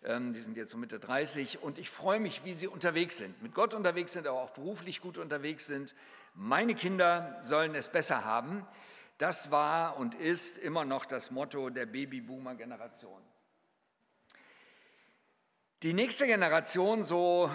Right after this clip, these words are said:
vierzig bis fünfundfünfzig, in U S A nennt man die Generation X oder Generation X. X so ein bisschen für das Unbekannte, weil die waren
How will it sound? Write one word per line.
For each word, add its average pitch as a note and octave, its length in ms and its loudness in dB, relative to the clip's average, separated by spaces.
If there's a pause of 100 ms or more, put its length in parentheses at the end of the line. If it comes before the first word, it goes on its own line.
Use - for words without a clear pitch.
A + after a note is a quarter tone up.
(340)
vierzig G3+ 480 0
bis - 180 -4
fünfundfünfzig, G3+ 1040 -2 (360)
in D3+ 180 -6
U D#3 140 2
S D3 200 4
A E3+ 280 2
nennt E3 240 -2
man C3+ 160 -2
die C#3 140 -6
Generation C#3 640 -2
X F3+ 300 -2
oder A#2 220 -4
Generation B2 640 -6
X. - 420 0 (720)
X - 300 -2
so F#3+ 100 0
ein F3 140 -2
bisschen G3+ 280 -2
für F3+ 100 -2
das F3+ 200 2
Unbekannte, A3+ 560 0
weil E3+ 120 2
die D#3+ 140 -8
waren E3 240 -2